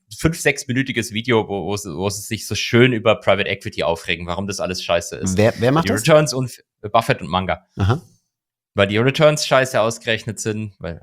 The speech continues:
Speaker 1: du auf investiertes Kapital rechnest, aber, ähm, dann die Fee-Struktur, ähm, viel, viel zu teuer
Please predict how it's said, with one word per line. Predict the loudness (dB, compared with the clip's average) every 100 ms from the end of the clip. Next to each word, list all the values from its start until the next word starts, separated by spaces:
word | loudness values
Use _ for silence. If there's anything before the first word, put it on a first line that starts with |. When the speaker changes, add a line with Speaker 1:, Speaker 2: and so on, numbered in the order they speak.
| -10
Speaker 1:
du | -10
auf | -8
investiertes | -8 -8 -4 -4 -2
Kapital | -4 -4 0 2 4
rechnest, | 2 -2 -6 -8 -10
aber, | -12 -10 -6 -6 -6 -10
ähm, | -6
dann | -4
die | -6
Fee-Struktur, | -6 -4 -4 -6 -6 -8 -8 -2 4 4 4
ähm, | -2 -8 -8
viel, | -6 -6
viel | -4 -6
zu | -6
teuer | -6 -2 0 0